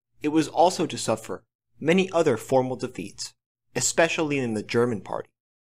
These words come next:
the eventual stronghold of revisionism. Yet the right wing generally tended to become stronger, and, with its revisionist program,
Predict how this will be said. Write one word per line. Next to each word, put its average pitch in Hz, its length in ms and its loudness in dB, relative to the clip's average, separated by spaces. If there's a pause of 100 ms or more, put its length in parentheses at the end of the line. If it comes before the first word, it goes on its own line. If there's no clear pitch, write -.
(200)
the 147 100 4
eventual 143 460 4
stronghold 131 720 0 (320)
of - 100 0
revisionism. 107 640 0 (1160)
Yet 175 160 4
the 180 80 6
right 156 280 2
wing 214 240 -2
generally 135 580 2
tended 127 460 2
to 151 60 -2
become 117 440 -2
stronger, - 720 0 (480)
and, 143 420 2 (340)
with 151 200 6
its - 140 0
revisionist 127 720 0
program, 123 460 0